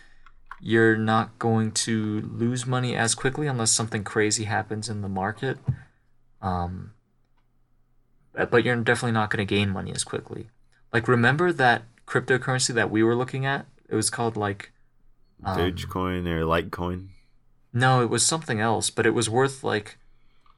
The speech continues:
Speaker 1: um, it was basically worth, like, in between one and two pennies. It's v-, worth very little, right?
Speaker 2: <laughs>
Speaker 1: Um,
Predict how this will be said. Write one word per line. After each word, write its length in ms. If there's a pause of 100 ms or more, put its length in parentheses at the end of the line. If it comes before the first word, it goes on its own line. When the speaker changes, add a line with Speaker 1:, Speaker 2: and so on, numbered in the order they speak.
(100)
Speaker 1:
um, 500 (180)
it 80
was 80
basically 340
worth, 360
like, 300 (760)
in 140
between 340
one 160
and 140
two 200
pennies. 580 (1040)
It's 100
v-, 120
worth 300
very 280
little, 420 (640)
right? 240
Speaker 2:
<laughs> 60 (1900)
Speaker 1:
Um, 440